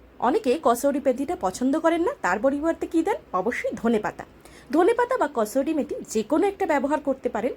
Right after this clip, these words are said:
কোনো অসুবিধা নেই। ভালো করে তেলটা থেকে, আহ, মশলাটা থেকে দেখুন তেল ছাড়তে শুরু করেছে, তখন আমি এই যে ভাজা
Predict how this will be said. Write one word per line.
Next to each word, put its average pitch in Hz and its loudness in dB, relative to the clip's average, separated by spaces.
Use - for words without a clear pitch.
কোনো 214 0
অসুবিধা 180 -2
নেই। 247 0
ভালো 349 6
করে 349 0
তেলটা 311 -4
থেকে, 349 -4
আহ, 247 -4
মশলাটা 247 2
থেকে 359 -2
দেখুন 294 -4
তেল 233 -2
ছাড়তে 285 0
শুরু 269 0
করেছে, 247 2
তখন 302 0
আমি 214 0
এই 254 0
যে 254 2
ভাজা 254 2